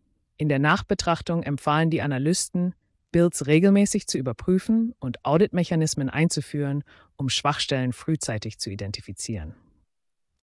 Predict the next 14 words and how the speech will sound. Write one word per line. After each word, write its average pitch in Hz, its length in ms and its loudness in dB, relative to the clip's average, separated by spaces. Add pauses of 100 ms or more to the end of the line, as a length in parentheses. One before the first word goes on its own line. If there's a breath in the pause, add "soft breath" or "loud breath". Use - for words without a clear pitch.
(540)
Die 151 80 -2
Notwendigkeit, 135 1000 0
Schulungen 185 560 2
für - 160 -4
Entwickler 160 540 0
und 123 180 -4
I-T-Mitarbeiter 139 840 0
anzubieten, 151 760 -4 (340 soft breath)
wurde 151 280 -4
ebenfalls 165 580 2
als - 320 -8
äußerst 151 580 2
wichtig 143 420 -4
erachtet. - 640 -10